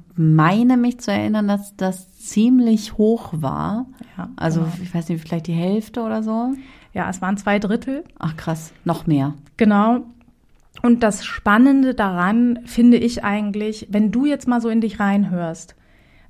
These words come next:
Speaker 2: wie viel Prozent Chance würdest du denn ausrechnen, dass du jetzt unter so random Bedingungen irgendjemandem, äh, massiv schädigende oder sogar tödliche Voltzahlen verpasst?
Speaker 1: Aber gestorben ist keiner hoffentlich, oder?
Speaker 2: Nee, die
Speaker 1: Ach
Speaker 2: waren
Speaker 1: nee,
Speaker 2: ja,
Speaker 1: es war ja sowieso nur,
Speaker 2: genau,
Speaker 1: aber
Speaker 2: die
Speaker 1: hätten
Speaker 2: waren,
Speaker 1: die, uh.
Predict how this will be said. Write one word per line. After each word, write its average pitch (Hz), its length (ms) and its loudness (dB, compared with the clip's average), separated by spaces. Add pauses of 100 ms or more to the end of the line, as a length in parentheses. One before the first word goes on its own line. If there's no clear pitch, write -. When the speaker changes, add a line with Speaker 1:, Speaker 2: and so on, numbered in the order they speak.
Speaker 2:
wie 247 140 6
viel 285 180 -2
Prozent 240 840 -4 (340)
Chance 247 680 -2
würdest 240 400 0
du 240 60 -4
denn 202 160 0
ausrechnen, 233 840 -2
dass 202 180 -2
du 226 80 -6
jetzt 214 180 -6
unter 214 220 -2
so 185 120 -2
random 220 540 4
Bedingungen 247 680 0
irgendjemandem, 208 960 0 (420)
äh, 196 500 0
massiv 208 400 0
schädigende 226 600 0
oder 202 180 -2
sogar 180 240 -4
tödliche 214 500 -4
Voltzahlen 190 640 -4
verpasst? 180 600 -12 (240)
Speaker 1:
Aber 151 160 -4
gestorben 165 380 -2
ist 175 100 -2
keiner 135 300 -4
hoffentlich, 147 480 -8
oder? 180 240 -10
Speaker 2:
Nee, 196 120 -4
die 208 60 0
Speaker 1:
Ach - 60 2
Speaker 2:
waren - 80 4
Speaker 1:
nee, 185 80 6
Speaker 2:
ja, 165 60 2
Speaker 1:
es - 80 0
war 180 80 4
ja 175 160 2
sowieso 170 280 0
nur, 175 120 4
Speaker 2:
genau, 240 140 4
Speaker 1:
aber 165 180 4
Speaker 2:
die 208 80 6
Speaker 1:
hätten 190 120 6
Speaker 2:
waren, 226 120 6
Speaker 1:
die, 208 240 2
uh. 160 720 0